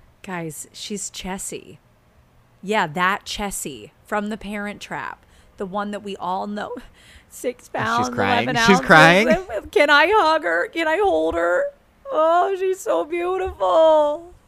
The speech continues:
Speaker 1: and so big. <laughs>
Speaker 2: If you haven't listened to this, it actually is one of
Speaker 1: It really is an, it's a really great episode.
Speaker 2: She was incredible. She talked to us for, like, w-, an hour.
Speaker 1: Yeah, it's, it was,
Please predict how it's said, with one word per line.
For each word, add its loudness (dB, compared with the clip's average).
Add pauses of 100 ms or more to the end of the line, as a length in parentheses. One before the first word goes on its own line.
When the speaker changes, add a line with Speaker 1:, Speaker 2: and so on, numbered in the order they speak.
(120)
Speaker 1:
and -16
so -2
big. -4 (120)
<laughs> -14
Speaker 2:
If -4
you 0
haven't -2
listened -4
to -12
this, -2
it 0
actually 2
is -8
one -6
of -12 (500)
Speaker 1:
It 0
really -2
is -6
an, -8
it's -10
a -4
really -8
great -12
episode. -14
Speaker 2:
She -2 (340)
was -2
incredible. -4
She -14
talked -6
to -6
us -8
for, -10
like, -8
w-, -16 (340)
an -8
hour. -10 (200)
Speaker 1:
Yeah, -10
it's, -10 (300)
it -4
was, -4